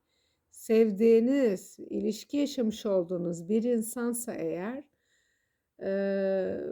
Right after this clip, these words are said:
çok özür dileyerek söylüyorum, aldatma olabilir. E, ufak çaplı da olsa bir çapkınlık ya da ona benzer bir şey. Eğer çok yakın bir bayan arkadaşınızsa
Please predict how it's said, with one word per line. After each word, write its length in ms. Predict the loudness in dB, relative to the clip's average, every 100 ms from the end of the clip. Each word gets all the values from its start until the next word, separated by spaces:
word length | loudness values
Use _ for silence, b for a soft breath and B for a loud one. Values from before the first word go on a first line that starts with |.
| -6 -6 -8 -14 -16 -14 -12 -12 -10 -12 -6
çok 240 | -6 -2
özür 360 | -2 0 -2 -2
dileyerek 420 | 0 0 0 -4
söylüyorum, 800 | -6 -2 0 0 0 0 -2 -4
aldatma 640 | -4 -4 -2 -4 -4 -4 -2
olabilir. 840 | -2 -2 -2 -2 -2 -4 -12 -20 _ _ _ _ _ _ _ _ _ _ _ _ -10
E, 480 | -4 -2 0 0 -2 -4 B B B B B B B -16
ufak 360 | -6 -4 -4 -4
çaplı 380 | -8 -8 -6 -2
da 60 |
olsa 300 | -2 -2 0
bir 160 | 0 -2
çapkınlık 720 | -8 -8 -8 -8 -6 -8 -4
ya 140 | -2
da 80 | 0
ona 260 | 0 -2 -2
benzer 460 | -2 -2 -2 -2
bir 60 | -4
şey. 400 | -8 -8 -8 -12 _ _ -6
Eğer 260 | -2 -2
çok 240 | -2 -6 -6
yakın 320 | -6 -2 0
bir 140 | 0
bayan 280 | 0 0 0
arkadaşınızsa 1300 | -2 -4 -8 -6 -6 -8 -12 -10 -12 -16 -14 -12 -12